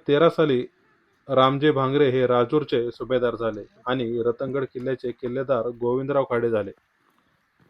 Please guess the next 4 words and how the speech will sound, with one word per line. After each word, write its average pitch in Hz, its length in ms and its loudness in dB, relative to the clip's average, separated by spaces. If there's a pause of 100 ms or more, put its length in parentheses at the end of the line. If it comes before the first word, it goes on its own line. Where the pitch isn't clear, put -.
(1600)
थोडंसं 147 300 4
पुढं 170 200 8
आल्यानंतर 143 320 8
असं 147 240 0